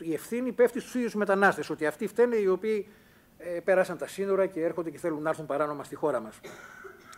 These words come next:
Οικονομικά επιχειρήματα κυριάρχησαν στη συζήτηση των προβλημάτων και στις δύο περιπτώσεις όλη αυτή τη δεκαετία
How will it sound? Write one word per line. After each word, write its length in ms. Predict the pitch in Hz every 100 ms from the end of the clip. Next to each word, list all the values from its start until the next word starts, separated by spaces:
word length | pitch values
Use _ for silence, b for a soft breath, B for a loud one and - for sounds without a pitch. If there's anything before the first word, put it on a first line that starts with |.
| B B B B B -
Οικονομικά 480 | 160 151 147 156
επιχειρήματα 560 | 226 220 185 196 220 208
κυριάρχησαν 420 | 180 175 196 -
στη 100 | -
συζήτηση 220 | 156 202
των 80 | 196
προβλημάτων 560 | 180 156 160 196 202 190
και 120 | 214
στις 140 | 160
δύο 140 | 151 151
περιπτώσεις 560 | 143 135 - 143 -
όλη 140 | 151 127
αυτή 140 | 147
τη 80 | 123
δεκαετία 680 | 135 123 113 107 156 220